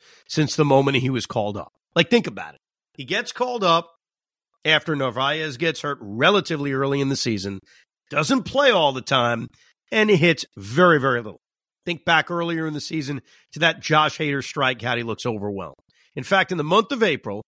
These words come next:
he hits one ninety-four with a four ninety-four O P S. Really, really bad, but his defense looked good. Listen to these numbers in May. And these numbers can be cut to be, to be more extreme because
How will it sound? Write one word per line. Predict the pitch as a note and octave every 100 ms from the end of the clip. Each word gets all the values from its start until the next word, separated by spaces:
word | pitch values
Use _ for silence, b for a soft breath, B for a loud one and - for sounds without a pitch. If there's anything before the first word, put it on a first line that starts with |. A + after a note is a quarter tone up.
| _ _
he | -
hits | D#3 -
one | B2 D#3 A3+
ninety-four | G#3+ G#3 F#3+ F3+ - D3 A2+ G#2 -
with | B2
a | A#2
four | - F#3 G3
ninety-four | F3+ E3+ D3+ C#3+ B2
O | A#2
P | G#2 E2+
S. | - - _ -
Really, | A#3+ A#3
really | G3 F#3+ D#3+
bad, | B2+ B2 A#2+ b b _
but | D#3+
his | D3+
defense | - G#3+ D3 G#2+ -
looked | F2+ -
good. | D2+ _ _ _ _ _ _ _ _ _ G#3+
Listen | C#4+ C#4+
to | E4+
these | D4+ F#3+
numbers | A3+ G3+ D3+
in | C#3
May. | B2 G2+ C2 _ _ _ _ _
And | D3
these | G3 C4+
numbers | F4 E4+ D#4
can | - F#3
be | D3
cut | - - F#3+ E3 -
to | C#3+
be, | C#3 C#3+ C3 _
to | -
be | C#3
more | C#3 C3+ C3+
extreme | - - D#3 D#3 E3 - b b b
because | D#3 D3+ E3 D#3+ D3+ C#3+ -